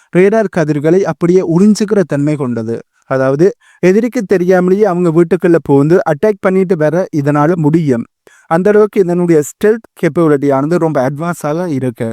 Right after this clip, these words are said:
இரண்டாவது, பியாண்ட் விசுவல் ரேஞ்ச். இந்த பிளேன்ல இருக்கிற மிசைல்கள் ரொம்பவே ஆபத்தானது. குறிப்பா பி எல் பதினஞ்சு அப்படிங்கிற மிசைல், இதோட ரேஞ்ச்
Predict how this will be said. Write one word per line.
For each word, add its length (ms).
இரண்டாவது, 580
பியாண்ட் 460
விசுவல் 420
ரேஞ்ச். 320
இந்த 200
பிளேன்ல 380
இருக்கிற 400
மிசைல்கள் 640
ரொம்பவே 300
ஆபத்தானது. 520
குறிப்பா 380
பி 200
எல் 180
பதினஞ்சு 400
அப்படிங்கிற 440
மிசைல், 380
இதோட 320
ரேஞ்ச் 300